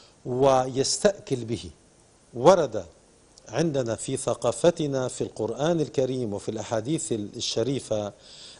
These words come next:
الحديث عن المنافقين أو عن أهل الرياء أو أهل الادعاء، حتى أن هناك من ادعى النبوة، هذا واضح.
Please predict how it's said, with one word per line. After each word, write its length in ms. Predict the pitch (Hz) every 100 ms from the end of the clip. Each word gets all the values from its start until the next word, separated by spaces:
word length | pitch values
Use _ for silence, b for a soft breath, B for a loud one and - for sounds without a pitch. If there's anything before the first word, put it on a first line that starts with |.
| -
الحديث 640 | 160 143 175 185 202 -
عن 320 | 151 123 139
المنافقين 1000 | 131 104 107 160 165 143 147 143 170 143
أو 380 | 131 127 120 117
عن 260 | 104 110 113
أهل 360 | 151 143 127
الرياء 720 | 139 117 123 127 131 131 127 131
أو 200 | 123 117
أهل 300 | 135 123 123
الادعاء، 720 | 117 120 110 110 117 147 104
حتى 420 | - 151 - 131 131
أن 160 | 123
هناك 480 | 110 101 110 151 131 - B B B
من 220 | 120 127 123
ادعى 460 | 107 107 160 165
النبوة، 600 | 175 180 196 208 226 92 - - - -
هذا 220 | 139 151
واضح. 420 | 185 165 98 -